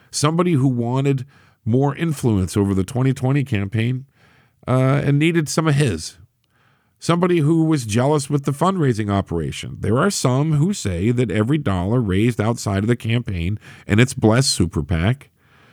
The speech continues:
some say that that's money that, that should rightfully belong to the president. Yeah, I get that. The more super pacs in support of the president there are, the,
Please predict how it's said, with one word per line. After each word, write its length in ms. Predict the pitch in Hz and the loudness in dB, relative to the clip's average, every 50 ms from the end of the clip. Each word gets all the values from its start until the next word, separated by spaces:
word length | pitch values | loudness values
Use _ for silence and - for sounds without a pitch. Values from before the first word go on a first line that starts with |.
| _ - - _ - | _ -20 -20 _ -10
some 300 | - - 135 151 165 190 | -4 -2 -2 0 0 -2
say 340 | - - 113 107 107 117 131 | -2 0 0 2 2 2 2
that 180 | 131 131 - | 0 0 -2
that's 280 | - 107 110 120 - - | 0 -2 -2 -2 -2 -2
money 320 | 104 104 107 113 131 143 | 0 0 0 2 2 0
that, 260 | 139 131 131 131 - | 2 0 -2 -2 -4
that 200 | - 117 120 117 | -4 -4 -4 -4
should 260 | - - - 139 135 120 | -4 -2 -2 -2 0 0
rightfully 400 | 110 104 110 104 - 123 131 135 | 0 0 0 0 -2 -2 -2 0
belong 360 | 123 113 104 104 110 113 110 | 0 0 0 0 0 0 -2
to 40 | 113 | -4
the 80 | 117 | -4
president. 460 | - - 147 143 135 104 82 78 - _ _ - - | -2 -2 0 0 0 -2 -4 -8 -10 _ _ -8 -4
Yeah, 240 | 175 220 262 269 262 - _ _ _ _ - | -2 -2 -2 -4 -6 -10 _ _ _ _ -2
I 100 | - 156 | 0 0
get 260 | 170 185 240 233 - | 2 2 2 0 0
that. 220 | - 85 71 55 - _ _ _ _ _ - - - - - - | -2 -4 -4 -6 -10 _ _ _ _ _ -20 -20 -20 -18 -8 -2
The 120 | - 107 | 0 0
more 520 | 113 110 113 117 131 143 151 160 175 175 151 | 0 2 2 2 2 2 2 2 2 2 0
super 280 | 139 - 165 151 147 | 0 0 0 -2 -2
pacs 340 | 139 131 127 123 127 127 - | -2 0 0 0 0 -2 -4
in 120 | - 101 98 | -6 -6 -6
support 300 | - 104 - - 123 127 | -6 -6 -4 -2 0 0
of 40 | |
the 80 | 117 110 | 0 0
president 380 | - 123 117 107 113 113 120 - | 0 0 0 0 0 -2 0 0
there 220 | 135 135 - - | 0 -2 -2 -2
are, 280 | - 82 80 87 104 - - - - - - | -4 -2 0 -2 -2 -4 -6 -12 -20 -10 -2
the, 160 | - 120 123 | 0 0 0